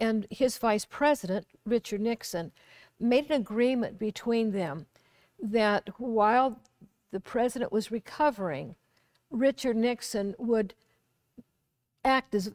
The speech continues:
as president. It was agreement between them. Was it constitutional? Who knows?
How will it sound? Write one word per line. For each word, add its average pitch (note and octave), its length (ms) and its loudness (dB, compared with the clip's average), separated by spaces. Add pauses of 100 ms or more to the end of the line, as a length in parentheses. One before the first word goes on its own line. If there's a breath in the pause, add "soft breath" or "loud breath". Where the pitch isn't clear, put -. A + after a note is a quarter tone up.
as A#3+ 240 0
president. - 640 -6 (120)
It A3 60 0
was G#3+ 120 -4
agreement B3+ 640 -2
between A3 580 -2
them. F#3+ 420 -4 (480 soft breath)
Was B3 200 2
it G3+ 140 -2
constitutional? B3 1080 -4 (280)
Who A#3+ 140 -4
knows? C#4+ 500 -4